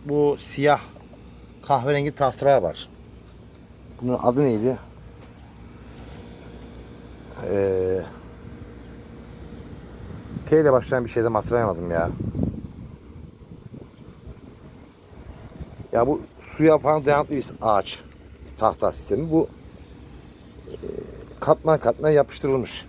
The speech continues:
Ve bunun rengi mat olduğu için bu ısıyı fazla ç-, çeker. Yani daha çok ısınmasını sağlar. Eğer yapacaksanız bence marangoza kestirin. Tutkala yapıştırın etrafına, vidalayın ki hava kaçağı olmasın, daha iyi olur.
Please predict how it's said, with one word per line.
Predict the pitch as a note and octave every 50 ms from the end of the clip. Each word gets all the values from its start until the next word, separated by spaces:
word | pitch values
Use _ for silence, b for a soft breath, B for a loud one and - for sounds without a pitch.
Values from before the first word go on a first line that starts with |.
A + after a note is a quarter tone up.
| - -
Ve | B2 C#3 C3
bunun | D3+ E3 D#3
rengi | C#3+ D3+ D3+ D3+
mat | D#3+ D#3+ D#3 -
olduğu | F3 F#3+ G#3
için | - - B2+ B2
bu | C#3+ D#3+ - - B B B B B B B B B B B - -
ısıyı | C3+ - - D#3+ E3+ F3+
fazla | - C#3 D3+ D#3+ E3
ç-, | D#3 - - - - - - - -
çeker. | - B2 A#2 G#2 G2+ F#2
Yani | G#2 A2+ A2+ G#2+ G#2 G#2 F#2+ E2 -
daha | B2 B2+ C3+ A#2+
çok | - C3 -
ısınmasını | - - B2+ B2 A#2 - - B2 A2+ G2+ F2 -
sağlar. | - - - F2+ E2+ E2+ E2 D#2+ D2+ - - - - - - B B B B B B B B B B B B -
Eğer | - C3
yapacaksanız | A#2 C#3 C#3+ D3 D3+ D3 D#3 - - G#2+ B2+ D3+ - - - - C3+
bence | C3+ C3 B2 C3 D3 C#3
marangoza | B2 C3 C3+ C3+ C#3 B2+ C3 C#3 C3+
kestirin. | - - C#3 C3 - - C3+ A2+ D3+ E3 - - - B B B B B B B B B B B B B B - - -
Tutkala | - - - - D3 D3 C#3
yapıştırın | C3+ C3 - - - - D3 B2+
etrafına, | A2+ G#2 - A2+ G#2+ G#2+ G#2
vidalayın | A#2 B2 C#3 B2 A2 C#3 D#3 - - - - - -
ki | -
hava | A2+ - C#3+ D3 C#3+
kaçağı | B2+ G#2 - - D3 D3
olmasın, | C#3+ C3+ B2 A#2 G#2 - D#3+ C#3+
daha | B2+ A2+ B2+ C3+
iyi | A#2+ G2+
olur. | F2+ D#2+